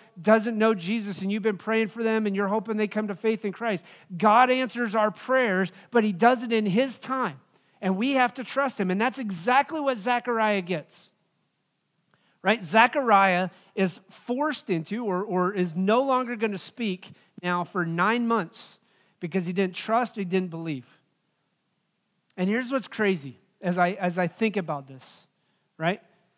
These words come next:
This angel shows up. Zechariah's been the guy who's gonna go in. This angel shows up, and it's an angel who's been at the side of the Lord.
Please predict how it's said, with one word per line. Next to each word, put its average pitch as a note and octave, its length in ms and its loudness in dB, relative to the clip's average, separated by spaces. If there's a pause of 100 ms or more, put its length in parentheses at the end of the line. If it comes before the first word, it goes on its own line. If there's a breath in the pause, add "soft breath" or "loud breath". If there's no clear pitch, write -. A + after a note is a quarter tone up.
(220)
This G#3 300 2
angel C4+ 460 2
shows B3 440 0
up. F3 300 4
Zechariah's A3+ 720 2
been G#3 220 -2
the F#3 160 2 (220 loud breath)
guy G#3 260 6
who's G#3+ 160 0
gonna G#3 180 0
go G3+ 200 0
in. F#3 140 2
This E3+ 220 -6
angel A#3 400 0
shows G3 360 -4
up, F#3 180 0
and F3+ 100 -2
it's F3+ 140 -2
an F#3 160 -4
angel A#3+ 400 0
who's F3+ 220 -2
been A#3+ 360 0
at A3 200 -2
the G3 80 -8
side G3+ 520 -2
of F#3 200 -8
the F3 80 -8
Lord. D#3+ 340 -6